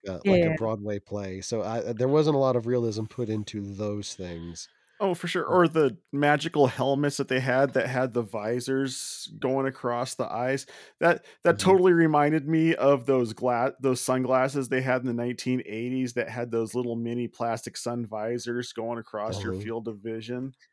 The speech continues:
Speaker 1: I gotta be honest, though. I thought those looked kinda cool. They had a weird,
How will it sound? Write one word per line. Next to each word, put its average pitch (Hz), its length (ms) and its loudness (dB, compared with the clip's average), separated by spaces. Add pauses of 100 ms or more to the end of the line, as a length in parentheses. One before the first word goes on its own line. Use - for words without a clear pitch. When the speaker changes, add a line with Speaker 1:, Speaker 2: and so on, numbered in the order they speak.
(260)
Speaker 1:
I 190 140 -2
gotta 220 160 4
be 139 100 6
honest, 127 240 4
though. 98 120 -2
I 123 40 -2
thought 185 180 -2
those 120 200 0
looked 107 100 -6
kinda 95 200 -2
cool. 80 440 -10 (120)
They 131 140 0
had 143 200 0
a 104 200 2 (200)
weird, 117 640 0